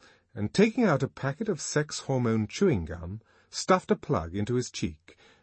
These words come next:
and walked slowly away towards the hangars, ruminating. Henry Foster had had his machine wheeled out of its lockup, and, when Lenina arrived, was already seated in the cockpit, waiting. "Four minutes late,"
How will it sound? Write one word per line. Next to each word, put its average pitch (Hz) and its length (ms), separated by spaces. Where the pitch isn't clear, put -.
and 98 160
walked 113 300
slowly 127 460
away 90 320
towards 95 420
the 123 120
hangars, 87 680
ruminating. 85 840
Henry 240 260
Foster 90 500
had 214 160
had 185 180
his 170 140
machine 120 480
wheeled 135 340
out 117 220
of 123 80
its - 180
lockup, 98 520
and, 101 360
when 98 240
Lenina 160 380
arrived, 101 680
was 220 140
already 185 340
seated 90 460
in 123 100
the 147 80
cockpit, 85 540
waiting. 78 500
"Four 175 500
minutes 147 460
late," - 420